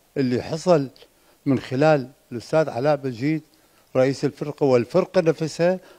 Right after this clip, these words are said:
أنا أعتبر هذا أعظم تكريم في حياتي. أما التكريم الآخر اللي، اللي ساند هذا التكريم الفني هو التكريم الجماهيري. أنا رأيت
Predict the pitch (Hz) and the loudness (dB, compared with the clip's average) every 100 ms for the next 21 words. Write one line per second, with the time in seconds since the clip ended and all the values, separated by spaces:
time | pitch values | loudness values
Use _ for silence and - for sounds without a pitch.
0 | - 131 131 131 110 160 151 143 143 147 | -6 -2 -2 -2 -2 -4 0 -2 0 -2
1 | 160 196 190 165 160 170 143 147 - 175 | 0 0 0 -2 -2 -2 -2 -6 -6 -6
2 | 180 160 156 - 135 107 - - _ _ | -6 -4 -6 -2 -2 -2 -6 -20 _ _
3 | 104 107 104 _ _ _ _ _ 123 131 | -20 -20 -20 _ _ _ _ _ -8 -4
4 | 131 - 117 143 196 220 220 208 165 156 | -4 -4 -6 -2 -2 0 0 2 2 0
5 | 139 156 _ 135 131 127 117 - _ _ | -2 -4 _ -8 -4 -4 -6 -12 _ _
6 | 143 127 127 120 - - 165 214 214 196 | -4 -2 0 -2 -6 -2 4 6 6 2
7 | 139 156 143 - 131 - 131 120 107 123 | 4 2 2 -2 -6 -4 -4 -4 -6 -8
8 | 117 110 98 _ _ _ _ _ _ _ | -8 -12 -12 _ _ _ _ _ _ _
9 | 131 131 - 123 147 165 160 180 190 196 | -2 -2 -2 -8 -4 -4 -4 -4 -4 -2
10 | 202 185 143 113 _ _ _ _ _ _ | -2 -4 -8 -18 _ _ _ _ _ _
11 | _ _ - 147 175 175 151 165 196 | _ _ -10 -4 -2 0 2 2 0